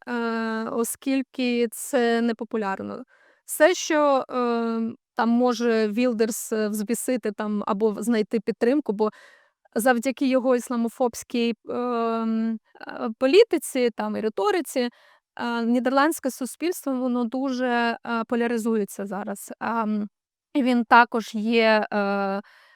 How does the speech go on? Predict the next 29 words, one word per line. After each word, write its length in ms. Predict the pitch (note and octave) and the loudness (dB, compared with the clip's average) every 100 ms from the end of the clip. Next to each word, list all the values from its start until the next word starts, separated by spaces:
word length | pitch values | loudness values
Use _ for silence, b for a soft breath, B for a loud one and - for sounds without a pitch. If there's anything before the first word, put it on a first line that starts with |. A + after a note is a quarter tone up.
| b | b
основним, 720 | - A#3 B3+ A3+ A#3+ C4 B3+ A3+ | -2 0 2 2 2 2 2 0
е, 60 | A3+ A3 A3 | -4 -2 -4
основною 340 | - A#3+ A#3 | -2 0 0
причиною, 460 | A3+ A3+ B3 A3 G#3+ | -2 -8 -4 -4 -4
чому 280 | - A3 | -4 -2
це 140 | A3 G#3 | -4 -6
відбувається. 760 | G3 G3 G3+ G3 F#3+ G#3+ - A#3+ b b | -10 -10 -8 -8 -8 -12 -16 -18 b b
Зараз 460 | - A#3+ F4+ A#4 G4+ | 0 6 8 8 4
більше 380 | A#3 B3+ B3+ C4 | 0 -4 -4 -6
дискусій 540 | A3+ - - A#3+ - | -8 -8 -6 -8 -8
про 220 | G#3 A#3+ | -6 -4
те, 320 | A3+ A3+ G#3 G#3 | -4 -2 -4 -6
що, 240 | - - C#4 C4 | -10 -6 -4 -2
що 140 | C#4 | 2
робити 340 | D4 C4 C4 B3 | 2 4 2 0
з 40 | |
Газою 480 | C4 B3 A#3 A#3+ A#3+ | 2 4 4 2 0
і 40 | |
Ізраїлем, 560 | A#3+ D4+ D#4+ G3+ F#3+ A3 | 0 4 4 4 -2 -6
ніж 160 | G#3+ | -6
що 160 | - A3 | -6 -6
робити 300 | G#3+ G#3+ A3 | -6 -6 -8
з 80 | G#3+ | -10
Україною. 340 | - A3+ G3+ | -4 -4 -4
Україна 360 | A#3+ B3+ F#4+ A4 | -2 2 4 2
вирішена. 600 | B3 C4 G#3 - G3+ A3+ - G#3+ | 2 0 -2 -6 -12 -14 -14 -6
Е, 160 | G#3+ | -4
в 60 | G#3+ | 0
Нідерландах 760 | A#3+ A3+ B3 B3+ A4 D#4+ A3+ | 0 0 2 2 2 0 -4